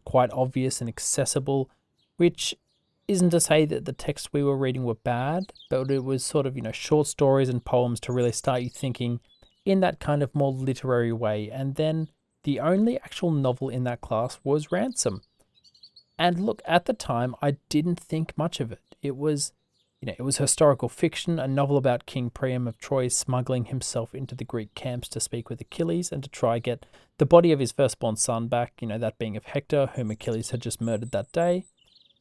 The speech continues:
At that time, I thought nothing of it, to be quite honest, and yet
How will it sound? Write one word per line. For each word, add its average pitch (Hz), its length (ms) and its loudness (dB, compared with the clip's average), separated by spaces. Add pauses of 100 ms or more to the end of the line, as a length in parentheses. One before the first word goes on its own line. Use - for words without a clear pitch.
(300)
At 180 220 6
that 180 200 6
time, 120 480 0 (340)
I 156 200 4
thought 135 340 2
nothing 120 460 -4
of 110 80 -10
it, - 80 -16
to - 60 -20
be 110 100 -10
quite 107 280 -2
honest, 110 300 -4
and 135 240 0
yet 160 200 2